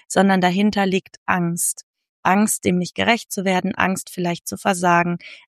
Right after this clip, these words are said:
ähm, Angst zu scheitern, Angst, was die anderen sagen könnten, ähm, und so weiter und so weiter.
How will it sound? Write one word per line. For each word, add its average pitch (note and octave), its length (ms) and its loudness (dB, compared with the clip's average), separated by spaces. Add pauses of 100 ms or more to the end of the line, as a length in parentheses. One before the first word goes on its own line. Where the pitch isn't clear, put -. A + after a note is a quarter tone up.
ähm, F3+ 300 4
Angst F#3+ 380 -2
zu G#3 80 -4
scheitern, F3 600 0
Angst, G3 320 0
was F#3+ 160 0
die - 140 -4
anderen F3 320 0
sagen E3 380 0
könnten, E3 520 -6 (360)
ähm, E3+ 240 2
und F#3+ 340 2 (460)
so E3+ 220 -2
weiter D#3 460 0
und D#3+ 200 -2
so D#3 180 -8
weiter. D#3+ 480 -4